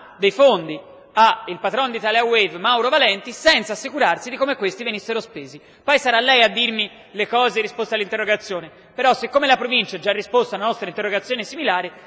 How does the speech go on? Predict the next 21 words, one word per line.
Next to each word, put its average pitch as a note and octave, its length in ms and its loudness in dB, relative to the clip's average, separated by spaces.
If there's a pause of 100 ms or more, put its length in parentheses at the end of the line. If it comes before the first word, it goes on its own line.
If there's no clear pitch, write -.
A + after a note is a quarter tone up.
(140)
mi G3+ 120 -10
sono C4 180 0
permesso C4 380 0
di A3+ 60 0
darle A3+ 300 4
qualche A3+ 300 2
notizia. G3 500 -8 (840)
Ricordo A#3+ 1120 2
che A#3 240 4
è G#3+ 120 2
uno C4 200 2
dei F#3+ 120 -4
tanti B3 300 0
fallimenti G#3 540 -2
culturali G3 440 2
di F#3+ 40 0
questa G3+ 240 -2
amministrazione B3 720 0
che - 80 -8
ha G#3 80 -2
speso F3 420 -2